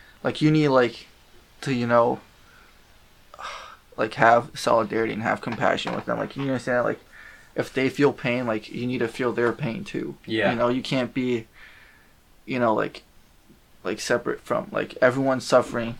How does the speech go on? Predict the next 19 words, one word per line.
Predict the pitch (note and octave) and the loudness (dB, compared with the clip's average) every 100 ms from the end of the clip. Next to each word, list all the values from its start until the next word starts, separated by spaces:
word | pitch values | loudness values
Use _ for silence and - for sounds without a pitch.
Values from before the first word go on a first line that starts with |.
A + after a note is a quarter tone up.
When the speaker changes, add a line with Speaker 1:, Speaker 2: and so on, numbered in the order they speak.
| - | -10
Speaker 1:
you | - | -4
know, | A#2 A#2 - - - - | 0 0 -2 -6 -12 -16
like, | A#2+ A#2+ B2+ B2 D3 | -12 -6 0 0 0
we | |
need | C3+ C3+ | -2 0
to | B2 A#2 - - - - - - - - - - - | 0 -2 -14 -20 -20 -20 -20 -20 -20 -20 -20 -20 -12
work | C3 C#3 C3+ | 2 4 4
together. | C#3+ B2+ B2 B2 A#2+ - - - - - - | 2 2 2 2 -2 -6 -10 -10 -18 -16 -8
And, | B2 B2 B2 | -4 2 8
uh, | B2 G#2 - | 8 8 4
you | C#3 | 0
know, | B2+ A#2+ | 4 4
like, | A#2+ A#2+ - | 4 2 0
if, | C3 - | -2 0
if | C3 - | -2 6
you're | D3 | 6
suffering | C#3+ C#3+ C#3 C#3 C3 | 8 6 6 0 0
and, | A#2+ | 0
like, | A#2+ A2+ - | -2 -4 -12